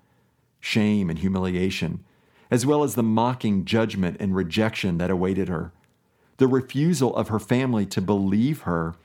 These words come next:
and perhaps the punishment that could result from Gabriel's good news. Mary couldn't hear the good news Gabriel sang over the cacophony created by her own fear. That's what fear does.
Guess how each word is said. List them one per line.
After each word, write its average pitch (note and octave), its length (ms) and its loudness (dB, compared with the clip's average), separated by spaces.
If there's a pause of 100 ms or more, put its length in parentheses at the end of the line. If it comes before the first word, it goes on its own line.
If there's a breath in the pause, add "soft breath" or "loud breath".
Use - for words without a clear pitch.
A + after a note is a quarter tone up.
(280 soft breath)
and G#2+ 140 0
perhaps D3 400 0
the B2 100 0
punishment - 680 -2
that A2 160 -2
could C3 160 -2
result A#2+ 380 0
from A2 160 0
Gabriel's G#2 680 0 (200)
good G#2+ 260 2
news. F#2 600 0 (1120 soft breath)
Mary D#3+ 400 2
couldn't D#3 380 0
hear D3 240 0
the G#2+ 100 0
good A2+ 320 0
news A2+ 300 0
Gabriel G#2+ 420 0
sang G#2+ 380 0
over G2+ 200 0
the G2 100 -2
cacophony G#2 640 -2
created G#2 480 -2
by G#2 140 0
her A#2 220 0
own B2 140 0
fear. A2+ 500 -2 (720)
That's A#2+ 240 0
what G2+ 180 -2
fear F#2+ 200 0
does. F2 460 -2